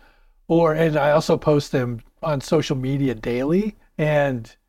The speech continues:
you know, I'll get feedback that way that kinda tells me, it's just like, "Okay, this, this one's hitting,"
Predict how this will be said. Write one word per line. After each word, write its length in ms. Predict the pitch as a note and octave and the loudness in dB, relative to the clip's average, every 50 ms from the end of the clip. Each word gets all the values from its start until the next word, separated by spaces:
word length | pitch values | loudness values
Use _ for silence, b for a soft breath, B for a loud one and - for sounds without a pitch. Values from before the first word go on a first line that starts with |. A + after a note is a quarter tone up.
| _ _ _ _ - | _ _ _ _ -2
you 100 | D3+ D3 | 2 2
know, 180 | C#3 C3+ C3+ | 2 4 2
I'll 280 | C3+ C3+ D3 E3+ F3 E3 | 2 2 4 4 4 2
get 320 | C3+ A#2+ D3 D#3+ D#3 - | 2 2 2 2 2 0
feedback 560 | - - - D#3+ D#3+ F#3 E3+ C#3+ C#3 A#2 A2+ - | -2 -4 0 2 2 2 2 2 0 0 0 0
that 260 | - C#3 D3 F3 E3 | 0 0 2 2 2
way 460 | C#3+ C#3 C3+ C3 C3 C3 C3 B2+ B2 - | 2 2 2 2 2 0 0 -2 -2 -2
that 260 | - F3+ D3+ C3 A#2+ | 0 0 0 0 2
kinda 220 | - D#3+ C#3 C#3 | 2 2 2 0
tells 420 | C3 - - D3+ D3 D3 C#3+ B2+ - | 0 0 2 4 4 4 2 0 -4
me, 120 | D3 C#3 | -4 -2
it's 140 | C3+ C3 A2+ | -2 -4 -4
just 180 | - C3+ - - | -6 -6 -4 -2
like, 160 | C#3 C3 - | -2 -2 0
"Okay, 360 | C#3+ C#3+ C#3+ - D3 C#3 C3 | 0 0 0 2 0 0 2
this, 260 | C3 C#3+ C#3+ - - | 2 2 0 0 -4
this 240 | - C#3+ C#3 C#3+ - | -8 -8 -8 -6 -6
one's 260 | E3+ D#3 D#3 D3 - - | -6 -6 -6 -6 -8 -4
hitting," 540 | - F3 F#3 F#3+ E3+ C#3 A#2+ A#2+ A#2 C3 | -2 0 0 2 0 0 -2 -6 -10 -12